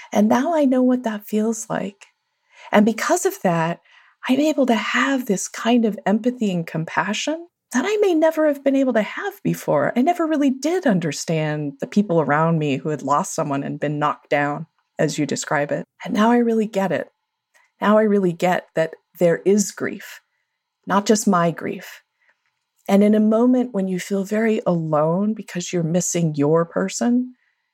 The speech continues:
you can sometimes find connection by recognizing that we are in this together. And so I think that pain, as awful as it is, and I'm not trying to downplay how awful it is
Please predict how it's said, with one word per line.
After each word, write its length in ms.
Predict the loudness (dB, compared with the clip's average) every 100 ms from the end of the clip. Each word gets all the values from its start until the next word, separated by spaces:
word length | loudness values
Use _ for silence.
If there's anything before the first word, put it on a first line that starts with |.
| _ _
you 100 | -12
can 400 | -6 2 4 4
sometimes 580 | 2 -2 -2 -2 -2 -2
find 240 | -4 -4
connection 760 | -4 -4 -4 -4 -4 -2 -2 -4 -4
by 140 | -2
recognizing 880 | 0 0 0 0 0 0 -2 -4 -4
that 280 | -2 -2 -6 _
we 60 | -2
are 180 | 0
in 180 | 0 0
this 200 | -2 -4
together. 600 | -6 -4 -4 -2 -4 -4 _ _ _ _
And 180 | 0 0
so 640 | 2 2 4 4 0 -2 -10 _ _
I 120 | -2
think 500 | -2 -2 -2 -2 -2
that 300 | 0 0 0 -6 _ _
pain, 720 | -10 0 4 4 2 0 -4 -8 _ -12
as 160 | -10 -12 _
awful 400 | 2 2 0 -2
as 140 | 0 2
it 120 | 2
is, 320 | 2 0 -4
and 140 | -4
I'm 160 | 0 0
not 200 | 0 0
trying 200 | 0 0
to 80 | 0
downplay 480 | 0 0 0 -2 0
how 180 | 0
awful 320 | 0 -2 -4 -4
it 100 | -4
is 240 | -6 -8